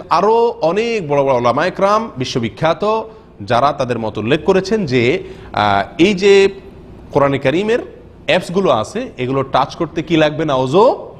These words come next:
লাগবে না। আর এটা না লাগার কয়েকটা কারণ এবং যুক্তি আছে। তার ভিতরে একটা হলো, প্রথম এবং প্রধান যুক্তি হলো,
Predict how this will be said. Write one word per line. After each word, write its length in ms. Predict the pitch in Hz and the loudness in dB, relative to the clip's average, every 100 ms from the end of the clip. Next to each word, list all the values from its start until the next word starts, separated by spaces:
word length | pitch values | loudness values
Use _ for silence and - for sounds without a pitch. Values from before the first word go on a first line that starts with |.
| - | -10
লাগবে 360 | 95 92 90 90 | -8 -8 -8 -6
না। 260 | 101 107 - - - - - | -2 -4 -4 -20 -20 -20 -2
আর 140 | 147 147 | 0 0
এটা 200 | 175 170 | -2 -4
না 200 | 147 151 | 0 2
লাগার 280 | 208 214 240 | 2 2 0
কয়েকটা 360 | 226 180 - 156 | -2 -4 -4 -8
কারণ 320 | 139 143 180 | 0 0 0
এবং 220 | 151 127 | -4 -6
যুক্তি 340 | 117 151 160 104 | -8 -8 -6 -6
আছে। 240 | 87 - - | -6 -12 -8
তার 100 | 127 | -6
ভিতরে 200 | 143 147 | -4 -4
একটা 200 | 143 - | -2 -4
হলো, 200 | 143 101 - | -2 -4 0
প্রথম 360 | 170 - 226 | -2 0 0
এবং 180 | 214 175 - | 0 -2 -2
প্রধান 320 | 160 185 220 | 0 2 0
যুক্তি 260 | 165 - 131 | -2 -2 0
হলো, 280 | 107 127 | 2 0